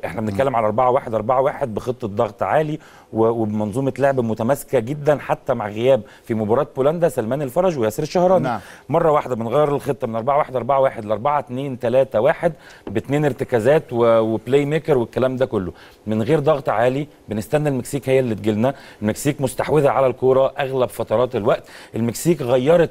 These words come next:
Speaker 1: طريقه لعبها برضو، عشان اتكلم انه المكسيك لعبت في اول البطوله أربعة تلاتة تلاتة،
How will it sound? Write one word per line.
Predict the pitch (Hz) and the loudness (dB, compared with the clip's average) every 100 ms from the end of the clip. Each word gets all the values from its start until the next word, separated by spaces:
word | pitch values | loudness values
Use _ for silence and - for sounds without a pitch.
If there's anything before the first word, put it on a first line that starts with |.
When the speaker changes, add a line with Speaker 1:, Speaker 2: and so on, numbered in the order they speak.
| - | 0
Speaker 1:
طريقه | 131 160 - | 0 0 -4
لعبها | 123 107 143 139 | -4 -2 0 0
برضو، | 139 135 | 0 -2
عشان | 107 131 | -4 -2
اتكلم | 131 - 127 143 120 | -4 -2 0 0 -2
انه | 117 | -4
المكسيك | 113 - 139 - | -4 -4 -8 -2
لعبت | 135 135 117 - - - | 0 2 0 -6 -20 -4
في | 120 | 0
اول | 139 143 123 | 2 2 2
البطوله | 107 113 139 117 | 0 -2 0 2
أربعة | 107 135 135 | 2 0 0
تلاتة | 123 139 127 | 0 -2 0
تلاتة، | 120 147 175 | 2 4 2